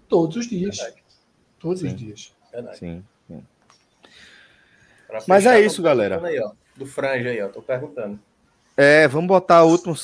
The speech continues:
Speaker 3: o último chat aqui, a última mensagem que a gente recebe é de Beto Menezes. Pessoal, antes de acabar o programa,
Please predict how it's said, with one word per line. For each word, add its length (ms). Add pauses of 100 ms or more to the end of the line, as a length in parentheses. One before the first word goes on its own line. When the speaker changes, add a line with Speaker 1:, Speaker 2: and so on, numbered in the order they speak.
Speaker 3:
o 60
último 240
chat 340
aqui, 180
a 20
última 180
mensagem 380
que 80
a 40
gente 180
recebe 560
é 80
de 200
Beto 500
Menezes. 460
Pessoal, 400
antes 140
de 60
acabar 280
o 60
programa, 840